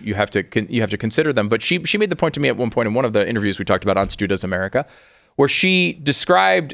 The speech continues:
you know, like, basically, like, you go through this p-, place where the child is born, and you might say, "Well, there's no chance of that child living at that age."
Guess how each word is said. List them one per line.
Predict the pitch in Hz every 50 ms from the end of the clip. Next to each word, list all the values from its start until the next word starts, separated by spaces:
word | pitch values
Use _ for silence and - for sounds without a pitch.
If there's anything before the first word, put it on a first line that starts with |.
| - 165
you | 175
know, | 147 139 127 120 117 -
like, | - - 151 147 - 151
basically, | 233 320 - - 226 233 190 175
like, | 180 175 170 -
you | 175 185 233
go | - 302 311
through | - - 302 214
this | 202 - -
p-, | - _ _ _ _ _ _ _ - - - -
place | - - 185 175 165 - -
where | - 156 156 151 151 143 139 - - - _ _ _ _ -
the | 160
child | 147 - - 214 247 269 247
is | - - 107
born, | - 170 156 127 127 131 127 147 156 - _ _ _ _ _ _ _ _ -
and | - 185
you | 196 202
might | 202 202 202
say, | - 202 185
"Well, | 170 165 160
there's | 156 147 -
no | 165 165
chance | 165 - - 160 151 - 123
of | 117
that | 123 117 -
child | - - 120 110 101 101
living | 113 131 123 110 104 98 95
at | - 101 85
that | - 95 90 87
age." | 90 87 87 85 - - -